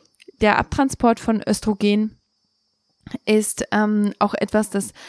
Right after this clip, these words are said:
also da, das möchte ich auch nur einmal ganz kurz ansprechen. Und zwar ist die Verdauung da von ganz, ganz großer Wichtigkeit. Wenn deine Verdauung nicht richtig funktioniert,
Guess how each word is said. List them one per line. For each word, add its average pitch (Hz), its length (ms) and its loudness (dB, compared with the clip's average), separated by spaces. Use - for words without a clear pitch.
also 202 320 4
da, 208 220 2
das - 260 -6
möchte 220 220 0
ich - 100 -2
auch 202 100 2
nur 208 300 2
einmal 202 220 2
ganz 208 180 -2
kurz 214 220 -2
ansprechen. 214 760 -2
Und 202 180 0
zwar 208 280 2
ist - 180 -4
die 214 60 0
Verdauung 202 500 2
da 196 380 2
von 208 200 -2
ganz, 202 220 0
ganz 208 200 -2
großer 202 320 0
Wichtigkeit. 190 640 -2
Wenn 202 140 0
deine 208 220 2
Verdauung 208 420 2
nicht 214 240 -4
richtig - 300 -4
funktioniert, 214 560 0